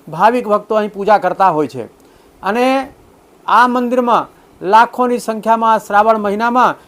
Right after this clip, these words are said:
આજે દેશ વિદેશોથી આ જગ્યાએ દર્શન કરવા માટે લોકો આવતા હોય છે. એમની સુવિધા માટે ભગવાન સ્તંભેશ્વર મહાદેવમાં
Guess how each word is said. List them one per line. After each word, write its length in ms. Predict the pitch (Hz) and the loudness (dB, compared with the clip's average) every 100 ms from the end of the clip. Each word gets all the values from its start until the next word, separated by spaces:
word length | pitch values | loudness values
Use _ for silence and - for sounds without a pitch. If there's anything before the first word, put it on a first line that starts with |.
| - | -10
આજે 260 | - 202 233 | -4 0 0
દેશ 440 | 175 214 240 233 | 2 6 6 4
વિદેશોથી 760 | 214 202 202 226 - 247 247 247 - _ - | -2 -2 2 2 2 -4 -2 -2 -4 _ -2
આ 120 | 202 | 2
જગ્યાએ 400 | 214 190 214 214 | 2 0 2 2
દર્શન 320 | 185 175 208 | 0 -4 -6
કરવા 240 | 202 190 190 | -6 0 0
માટે 420 | 185 185 185 165 - - | 0 -4 -6 -8 -12 -10
લોકો 220 | 180 196 | -6 -2
આવતા 360 | 185 151 147 175 | 0 0 0 -2
હોય 180 | 135 | -2
છે. 340 | 117 117 117 _ _ _ _ - | -8 -12 -18 _ _ _ _ -8
એમની 280 | 214 220 240 | -2 0 -2
સુવિધા 360 | - 214 220 | -2 2 4
માટે 400 | 240 233 233 233 226 _ - | 4 2 0 -2 -6 _ -6
ભગવાન 380 | 165 214 220 220 | -2 2 2 0
સ્તંભેશ્વર 580 | 214 220 208 208 220 220 | -6 -2 0 0 -2 -2
મહાદેવમાં 640 | 196 196 220 226 214 | 0 0 2 2 0